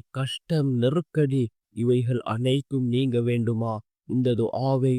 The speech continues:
ஒவ்வொரு நாளும் நூறு தடவைகள் ஓதுங்கள். மிகச்சிறந்த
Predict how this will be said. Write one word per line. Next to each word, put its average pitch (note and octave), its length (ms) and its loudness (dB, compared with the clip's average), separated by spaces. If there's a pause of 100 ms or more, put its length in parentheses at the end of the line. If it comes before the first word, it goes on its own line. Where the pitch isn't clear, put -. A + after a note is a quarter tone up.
ஒவ்வொரு C#3+ 520 0
நாளும் B2+ 480 2 (100)
நூறு C3+ 360 0
தடவைகள் A#2 640 0 (100)
ஓதுங்கள். G2+ 520 2 (320)
மிகச்சிறந்த E3 960 -2